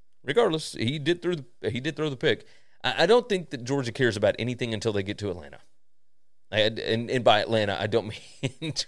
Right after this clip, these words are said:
Georgia Tech. I mean, they don't care about anything until they get to the L S U game.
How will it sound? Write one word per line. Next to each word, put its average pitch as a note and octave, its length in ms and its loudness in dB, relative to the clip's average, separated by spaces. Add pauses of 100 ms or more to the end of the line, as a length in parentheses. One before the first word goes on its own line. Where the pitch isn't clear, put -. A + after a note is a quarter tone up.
Georgia D3+ 320 -4
Tech. G#2+ 300 0 (340)
I A#2 100 2
mean, A#2+ 340 2 (280)
they B2 80 6
don't C3+ 180 6
care A#2+ 280 6
about A2 280 4
anything A2+ 280 -2
until G#2+ 180 0
they G#2+ 100 0
get G#2 200 -4
to A2 140 -2
the G2+ 160 -2
L G2+ 140 0
S F#2+ 140 -6
U F3+ 140 -4
game. D#2+ 240 -8